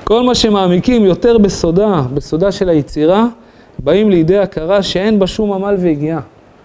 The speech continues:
אם אדם זוכה לעבוד נכון, זה לא אומר לו להתאמץ. כל החיים מלאי, מלאי מאמץ, בכל תחום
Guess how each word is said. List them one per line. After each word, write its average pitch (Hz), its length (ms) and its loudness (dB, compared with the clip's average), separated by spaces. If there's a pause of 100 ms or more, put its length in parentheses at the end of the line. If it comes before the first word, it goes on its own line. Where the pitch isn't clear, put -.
(340)
אם 202 180 -2
אדם 208 220 2
זוכה 170 360 -2
לעבוד 175 440 0
נכון, 175 380 -8 (880)
זה 139 220 0
לא 208 180 4
אומר 247 140 0
לו 220 160 4
להתאמץ. 139 480 -2
כל 226 220 0
החיים 208 360 -4
מלאי, 196 680 0 (100)
מלאי 180 420 0
מאמץ, 202 560 0
בכל 160 380 -2
תחום 220 200 -2